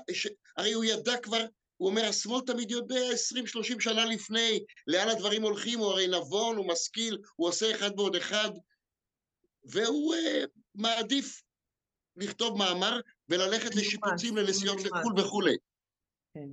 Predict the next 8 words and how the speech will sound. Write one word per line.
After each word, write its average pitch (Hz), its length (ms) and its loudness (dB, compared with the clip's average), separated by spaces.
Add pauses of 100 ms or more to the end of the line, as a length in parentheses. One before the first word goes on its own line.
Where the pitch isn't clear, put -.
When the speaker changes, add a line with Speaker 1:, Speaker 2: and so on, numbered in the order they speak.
(140)
Speaker 1:
סליחה? 131 420 2 (640)
Speaker 2:
הוא 160 120 -8
מנומס, 165 640 -2
השמאל 170 340 -6
מנומס. 147 680 -8 (260)
Speaker 3:
והוא 165 180 -4
לא 185 140 4
מוכן 269 340 0